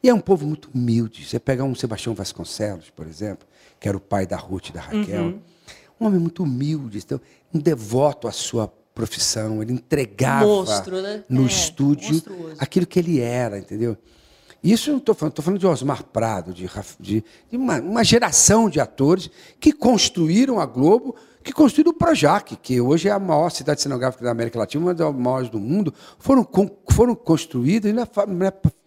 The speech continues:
Speaker 1: fala minha, não, é, foram construídas em cima dessa devoção que o profissional tinha pela sua profissão. Aonde a vaidade, porque também a mídia não era tão,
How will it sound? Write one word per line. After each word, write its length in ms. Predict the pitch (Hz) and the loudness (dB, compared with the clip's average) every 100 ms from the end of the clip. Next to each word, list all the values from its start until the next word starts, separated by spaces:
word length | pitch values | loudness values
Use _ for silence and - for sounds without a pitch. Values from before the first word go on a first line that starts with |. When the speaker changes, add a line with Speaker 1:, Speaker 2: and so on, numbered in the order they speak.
| _ _ | _ _
Speaker 1:
fala 360 | - 160 175 143 | -4 0 2 0
minha, 280 | 143 170 135 | 0 0 0
não, 300 | 127 160 165 _ _ _ _ - - - - | 0 -2 -2 _ _ _ _ -20 -20 -6 0
é, 120 | 131 | 2
foram 200 | 180 190 | 4 4
construídas 440 | - - 208 220 | 2 0 2 2
em 100 | 202 | 2
cima 680 | - - - 233 262 240 240 - - - | 4 4 6 6 6 4 -2 -14 -20 -20
dessa 300 | 139 190 196 | 0 2 2
devoção 1000 | 170 196 208 196 170 - - 180 160 113 - _ _ - - _ | 2 2 2 0 0 0 0 0 -2 -4 -14 _ _ -20 -20 _
que 100 | - | 0
o 60 | 160 | 0
profissional 640 | - 156 - 143 135 147 | 0 -4 -2 -2 0 -2
tinha 400 | 139 - 147 147 | -2 -2 0 0
pela 340 | 147 _ 147 135 | -2 _ -4 -4
sua 220 | - 151 | -4 -6
profissão. 880 | - 151 - 147 - - 127 117 - _ _ - - | -4 -6 -4 -6 -6 -4 -4 -6 -8 _ _ -20 0
Aonde 320 | 139 208 180 | 4 4 2
a 40 | |
vaidade, 640 | 156 139 123 101 170 165 143 | 2 0 -2 0 2 2 0
porque 140 | 208 | -2
também 220 | 190 190 | 0 0
a 60 | 180 | 0
mídia 360 | 165 214 160 151 | 2 2 2 0
não 140 | 131 | -2
era 180 | 123 117 | -6 -6
tão, 300 | - 117 | -4 -4